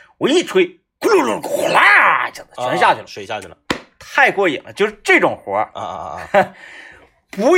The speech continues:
Speaker 1: 不要钱，上门服务啊。
Speaker 2: 你，你最近应该是这个生活压力比较大呀。
Speaker 1: 生活压力比较大。
Speaker 2: <laughs> 因为那个
Speaker 1: 我还寻思不行，约你今天晚上出去跟我解解压去。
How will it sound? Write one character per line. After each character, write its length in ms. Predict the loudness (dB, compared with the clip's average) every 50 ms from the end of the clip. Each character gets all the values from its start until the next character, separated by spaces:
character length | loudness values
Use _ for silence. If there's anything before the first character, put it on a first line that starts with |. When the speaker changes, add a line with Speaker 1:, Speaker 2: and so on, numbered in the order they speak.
| 2 0 -2
Speaker 1:
不 160 | 0 0 4
要 200 | 4 4 4 4
钱， 320 | 2 -2 -2 0 0 0 0
上 260 | 2 2 2 2 4
门 160 | 4 4 2
服 260 | 2 -2 -6 -4 -4
务 60 | -2
啊。 240 | 0 0 0 -2 -2 -6
Speaker 2:
你， 180 | -14 -20 -20 -20
你 300 | -20 -20 -20 -20 -18 -16
最 100 | -14 -14
近 160 | -12 -12 -12
应 80 | -12 -10
该 180 | -8 -8 -8
是 240 | -8 -10 -14 -16 -14
这 80 | -14 -14
个 580 | -12 -12 -12 -12 -12 -12 -12 -14 -14 -16 -18 -16
生 180 | -14 -10 -8
活 60 | -6 -6
压 160 | -6 -6 -6
力 100 | -10 -10
比 60 | -12
较 80 | -12 -12
大 420 | -12 -12 -12 -6 -4 -2 -2 -2
呀。 80 | -2 -2
Speaker 1:
生 100 | 0 2
活 40 | 4
压 160 | 4 2 2
力 140 | 0 -4 -6
比 80 | -6
较 120 | -6 -8 -8
大。 80 | -10 -12 -16 -20 -20 -18
Speaker 2:
<laughs> 160 | -18 -16 -8 -6
因 100 | -4 -2
为 160 | 0 0 0
那 80 | 0 2
个 80 | 4 4
Speaker 1:
我 20 |
还 120 | 4 4
寻 200 | 2 0 -2 -4
思 80 | -4 -4
不 140 | -4 -4 -4
行， 220 | -4 -4 -4 -2 0
约 140 | 0 0
你 160 | 0 0 -2 -2
今 100 | 2 4
天 140 | 4 4
晚 260 | 4 4 2 2 2 2
上 100 | 0 -2
出 200 | -4 -6 -6 -4
去 100 | -4 -4
跟 140 | 0 2
我 80 | 2 2
解 200 | 2 2 0 0
解 100 | 2 2
压 280 | 2 2 2 2 0 -2
去。 80 | -2